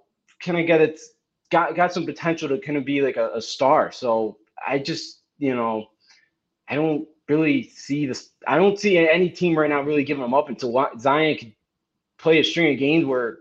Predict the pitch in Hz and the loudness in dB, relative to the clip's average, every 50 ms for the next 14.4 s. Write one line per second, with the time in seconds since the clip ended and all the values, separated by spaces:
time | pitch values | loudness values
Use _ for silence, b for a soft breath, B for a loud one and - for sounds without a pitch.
0 | _ _ - 113 135 139 131 - 117 139 185 180 - 139 117 90 117 120 113 - | _ _ -8 -6 -6 -4 -4 -2 -2 -2 -2 0 -2 -4 -2 0 0 0 0 -2
1 | - - b b b b b b b b b _ _ - 143 165 180 175 160 - | -4 -12 b b b b b b b b b _ _ 2 2 4 4 4 4 4
2 | 185 214 208 175 - 190 214 208 254 226 - 180 202 196 - - - 180 151 127 | 2 4 2 0 0 0 0 0 -2 -2 0 0 0 0 0 -2 0 0 0 0
3 | 107 90 113 135 147 175 220 233 - - 185 139 127 123 139 160 151 127 120 117 | -2 -2 -2 0 2 2 2 0 2 2 0 0 2 2 2 4 4 2 0 -2
4 | - - - - - - - - _ _ _ _ _ _ _ _ _ _ _ _ | -4 -4 -4 -4 -4 -6 -12 -16 _ _ _ _ _ _ _ _ _ _ _ _
5 | _ _ _ _ 139 139 147 147 147 147 147 147 - 190 196 226 226 220 208 185 | _ _ _ _ -2 0 4 4 6 6 4 4 2 2 2 4 6 6 4 2
6 | - - 185 175 180 185 180 156 170 170 139 120 127 156 170 170 - 156 135 127 | 0 0 0 0 2 2 2 0 0 -4 -4 -4 -2 -2 -2 -2 -2 -2 -2 0
7 | 160 185 - 180 151 131 - - 127 117 110 - 127 120 - 160 156 139 131 165 | 0 0 0 0 -2 -2 -2 -4 -6 -6 -6 -6 -8 -6 -2 -2 0 2 4 4
8 | 196 240 233 170 - - 175 160 - 165 156 120 156 147 131 - - - 160 202 | 4 4 2 2 0 0 0 0 0 -4 -2 0 0 0 0 0 0 2 4 4
9 | 233 220 147 - - - 104 95 80 - - _ _ _ _ _ _ _ _ - | 4 4 0 0 -2 -6 -6 -6 -8 -8 -10 _ _ _ _ _ _ _ _ -12
10 | 113 110 123 139 156 175 175 170 170 156 - - 151 156 160 160 - - - - | -8 -4 -2 0 2 4 4 4 4 2 0 -4 -6 -8 -8 -10 -12 -8 -4 0
11 | 175 165 165 185 180 175 143 131 151 160 170 - - 135 120 131 160 180 160 - | 2 4 4 6 4 4 4 2 0 -2 -4 -4 -6 -6 -2 0 2 2 2 2
12 | - 139 131 147 156 123 110 135 135 131 135 139 135 - 143 139 139 165 170 165 | 0 2 4 4 4 4 4 2 2 4 2 2 0 -2 -4 -2 0 0 0 2
13 | 160 - - 170 165 160 - - 151 156 156 - 147 151 156 151 147 123 - - | 0 0 0 2 2 2 0 -2 -4 -4 0 2 2 2 2 0 -2 -6 -2 2
14 | 147 170 175 160 139 120 123 117 | 2 2 2 2 -2 -4 -6 -8